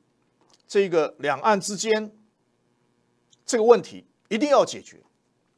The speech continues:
已经没有办法拖延，拖的时间越久，对我们的伤害越大。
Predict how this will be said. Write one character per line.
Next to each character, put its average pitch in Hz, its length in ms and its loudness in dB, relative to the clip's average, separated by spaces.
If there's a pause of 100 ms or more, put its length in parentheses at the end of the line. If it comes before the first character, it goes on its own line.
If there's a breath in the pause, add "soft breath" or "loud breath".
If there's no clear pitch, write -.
(400)
已 208 140 -2
经 285 160 -2
没 302 80 -4
有 302 120 8
办 240 160 6
法 143 120 -4
拖 208 260 -4
延， 104 260 -12
拖 320 260 2
的 254 120 4
时 196 220 -8
间 240 220 -4
越 294 220 -4
久， - 400 -8 (720)
对 269 120 2
我 156 120 2
们 143 100 -12
的 165 60 -4
伤 226 260 -2
害 220 140 -2
越 202 200 -6
大。 - 280 -8